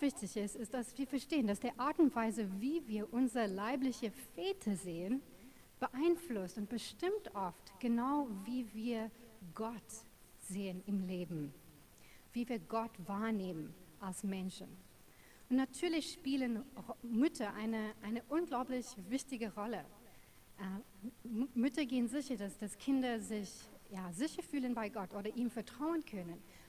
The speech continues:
Aber es stimmt schon, dass es ganz viele Parallelen gibt zwischen dem Bild von dem leiblichen Vater und was wir von Gott glauben.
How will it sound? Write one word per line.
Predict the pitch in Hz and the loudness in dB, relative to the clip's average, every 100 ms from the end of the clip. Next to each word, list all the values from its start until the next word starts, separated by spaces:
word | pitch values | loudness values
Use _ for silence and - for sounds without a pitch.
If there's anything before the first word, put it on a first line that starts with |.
| - | -10
Aber | - 240 | -4 -4
es | 233 | -4
stimmt | - 311 | 0 0
schon, | 302 226 | 2 -2
dass | 196 196 | -2 -4
es | 214 - | -6 -4
ganz | 233 302 320 | 0 2 0
viele | - 285 262 | -2 -2 -2
Parallelen | - 233 226 220 233 220 196 | 0 -2 0 0 0 -2 -2
gibt | 294 240 - - - - - | -4 -6 -10 -20 -20 -20 -8
zwischen | 254 269 | -2 2
dem | 226 208 | 2 2
Bild | 262 269 285 - - - | 2 2 0 -8 -18 -10
von | - 208 | -4 -2
dem | 196 190 - - 190 | -2 -4 -8 -14 -8
leiblichen | 202 254 302 - 226 | -2 0 -2 0 -2
Vater | - 185 175 - 180 185 196 - - - | -2 -6 -8 -6 -6 -6 -10 -18 -18 -6
und | 214 196 | -6 -4
was | 202 208 - | -8 -8 -10
wir | 202 | -8
von | 240 208 165 | -4 -4 -4
Gott | 185 180 - - | -6 -6 -10 -12
glauben. | 185 175 180 180 165 | -8 -4 -2 -2 -4